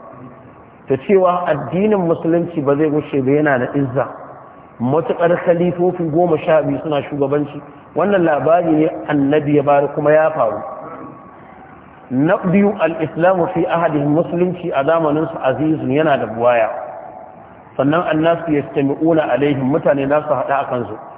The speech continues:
Shi yasa muka ce muku banda Yazid saboda an yi wa, an yi saɓani. Wala yantabiqu ala a'immati Shi'a. Amma waɗannan shugabannin da ƴan Shi'a suka zo suka ce su ne khalifofi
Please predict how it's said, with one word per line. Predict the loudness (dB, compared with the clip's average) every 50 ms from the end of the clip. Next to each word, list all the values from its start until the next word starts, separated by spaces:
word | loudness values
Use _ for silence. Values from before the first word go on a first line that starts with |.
| -18 -4 0
Shi | 0
yasa | 2 2 2 0
muka | 0 0 -2 -2 -2 0
ce | 0
muku | 2 0 0 -2 0
banda | 0 0 0 0 0 0
Yazid | 0 0 0 -2 -2 -2 -2 -2
saboda | -2 -2 0 0 0 0 0
an | 0 2 2
yi | 2 2
wa, | 2 0 0 -4 -12 -14 -16 -16 -18 -20 -20 -20 -14 -4
an | 0 2 2 2
yi | 2 2 2
saɓani. | 0 0 2 2 0 0 0 -6 -8 -8 -12 -14 -16 -16 -16 -18 -18 -18 -20 -20 -20 -20 -20 -20 -20 -8 -2
Wala | 0 2 4 4 4
yantabiqu | 4 4 2 2 2 2 0 2 2 0 0 0 0
ala | 0 2 2 2 2 2 2 -2
a'immati | -2 0 0 2 0 0 -2 -4 -8
Shi'a. | -10 -10 -12 -8 -6 -4 -4 -4 -6 -8 -10 -10 -12 -16 -18 -20 -20 -20 -20 -20 -20 -20 -20 -20 -20 -20 -16 -6
Amma | -4 0 2 4 2
waɗannan | 2 2 2 2 2 2 0 0
shugabannin | -2 -2 0 0 2 2 2 2 0
da | 0
ƴan | -2 -4 -4 -4 -4
Shi'a | -2 -2 -2 -2 -2
suka | -4 -4 -4
zo | -4 -4 -6
suka | -6 -8 -8
ce | -8 -8 -8 -4
su | -2 0
ne | 0 0 -2
khalifofi | -2 -4 -2 -2 -2 -2 -2 -4 -4 -4 -6 -6